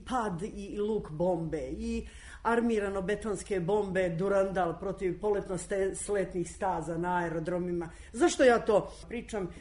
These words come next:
To je bio u stvari moj uvod u odlazak u avijaciju, jer sam ja posle tog, znači, centra počela da radim u komandi ratnog vazduhoplovstva i protivvazdušne odbrane u Zemunu i tu provela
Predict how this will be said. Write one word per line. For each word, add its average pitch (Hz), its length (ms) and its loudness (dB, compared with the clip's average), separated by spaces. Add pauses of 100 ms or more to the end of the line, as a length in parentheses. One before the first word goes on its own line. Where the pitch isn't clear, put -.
(140)
To 311 100 2
je 311 60 4
bio 285 220 6
u 247 40 2
stvari 254 300 2
moj 240 260 2
uvod 208 380 4 (280)
u 185 80 -2
odlazak 180 460 -2
u 180 40 0
avijaciju, 165 760 0 (220)
jer 185 160 -2
sam 185 200 -2
ja 185 100 0
posle 208 420 0
tog, 147 320 -6 (100)
znači, 156 300 -8
centra 208 420 -6
počela 170 380 -6
da 143 100 -6
radim 180 400 -4 (280)
u 180 100 -4
komandi 190 580 0
ratnog 190 400 -2
vazduhoplovstva 165 800 -4
i 156 40 -4
protivvazdušne 151 1000 -6
odbrane 165 640 -2 (560)
u 170 140 -2
Zemunu 175 680 4 (200)
i 196 160 -4
tu 233 120 2
provela 190 520 0